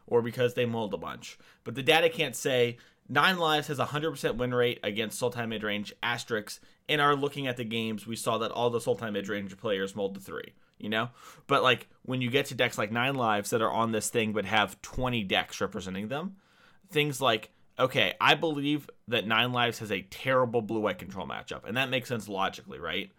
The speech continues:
So, like, o-, on this, on this data point, they have zero percent win rate against blue-white control. But,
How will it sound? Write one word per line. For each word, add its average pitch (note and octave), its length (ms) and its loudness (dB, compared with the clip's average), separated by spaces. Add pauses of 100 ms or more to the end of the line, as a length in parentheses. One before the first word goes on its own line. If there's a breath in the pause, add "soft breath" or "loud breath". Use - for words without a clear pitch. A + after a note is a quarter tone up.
(320 soft breath)
So, C3+ 180 -2
like, A2+ 200 2
o-, C3+ 200 2
on D3+ 240 0
this, C#3+ 200 -4 (120)
on B2+ 140 0
this B2+ 140 -4
data A#2+ 220 2
point, D#3+ 300 -4
they B2+ 100 -2
have G#2 220 -2
zero C3 400 4
percent C#3+ 300 -4
win G#2+ 140 -4
rate G2+ 180 0
against F#2+ 280 -6
blue-white E2+ 280 -8
control. - 420 -16 (920 soft breath)
But, D3+ 360 8